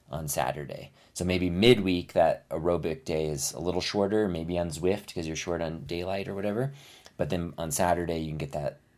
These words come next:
nice, you know, whatever, you know, three, four, five hour ride, whatever, um, fits into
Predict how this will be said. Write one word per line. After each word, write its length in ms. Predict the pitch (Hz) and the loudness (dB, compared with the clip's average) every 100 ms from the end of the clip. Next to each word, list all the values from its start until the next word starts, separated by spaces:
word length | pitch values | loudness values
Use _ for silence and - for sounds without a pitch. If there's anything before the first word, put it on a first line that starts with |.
| - | -10
nice, 460 | 80 78 - - 80 | -8 -6 -4 -4 -6
you 60 | |
know, 120 | 78 | -6
whatever, 440 | 76 85 82 80 - - | -4 -2 0 -2 -4 -10
you 120 | 80 | -10
know, 60 | |
three, 240 | 69 - 78 | -8 -8 -8
four, 200 | 71 78 | -4 -4
five 260 | - 76 - | -2 -4 -2
hour 200 | 50 50 | -4 -4
ride, 300 | 50 50 82 | -4 -4 -4
whatever, 480 | 82 76 76 71 - - 80 | -6 -4 -4 -6 -10 -16 -12
um, 260 | 76 64 - - - | -10 -12 -16 -20 -12
fits 300 | - 71 78 | -10 -6 -6
into 320 | 73 76 | -4 -4